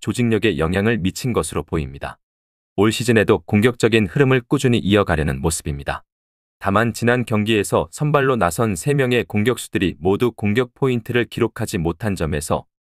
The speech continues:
지난 시즌의 화력을 그대로 보여주기는 어려운 상황이었습니다. 특히 도브비크와 사비뉴가 팀을 떠난 상황에서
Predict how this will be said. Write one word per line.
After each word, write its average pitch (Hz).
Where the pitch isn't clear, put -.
지난 101
시즌의 98
화력을 131
그대로 101
보여주기는 101
어려운 101
상황이었습니다. 76
특히 110
도브비크와 113
사비뉴가 139
팀을 135
떠난 110
상황에서 90